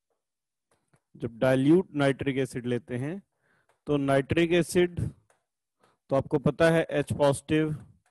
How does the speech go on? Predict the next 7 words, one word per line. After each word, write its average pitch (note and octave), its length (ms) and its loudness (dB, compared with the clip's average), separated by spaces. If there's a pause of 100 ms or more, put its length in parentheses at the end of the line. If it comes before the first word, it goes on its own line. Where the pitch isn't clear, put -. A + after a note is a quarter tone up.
(880)
और C3 400 2
एनओ C3+ 280 0
थ्री D#3 200 0
नेगेटिव D3 400 2
में D#3 180 0
डिसोसिएट D3+ 580 0
होगा। D3+ 320 0